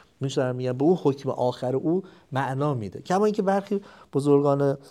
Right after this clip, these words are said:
معاصر ما وقتی می‌خوان مثلاً ولایت فقیه رو تقریر کنن، اینو برش می‌گردونن به فقاهت،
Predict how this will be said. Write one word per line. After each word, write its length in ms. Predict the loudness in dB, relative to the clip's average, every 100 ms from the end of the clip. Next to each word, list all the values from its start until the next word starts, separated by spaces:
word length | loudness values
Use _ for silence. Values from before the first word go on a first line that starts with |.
| -10 -2
معاصر 480 | 2 2 0 0
ما 120 | 0 0
وقتی 200 | -2 -8
می‌خوان 260 | -6 -8
مثلاً 240 | -6 -6 -2
ولایت 220 | -2 0
فقیه 180 | -4 -4
رو 60 |
تقریر 400 | -4 -4 -2 -2
کنن، 220 | -2 -4
اینو 220 | -2 -2 -2
برش 320 | -4 -4 -6
می‌گردونن 520 | -4 -4 -2 -4 -6
به 120 | -6
فقاهت، 960 | -10 -6 -6 -2 -2 0 0 -2 -4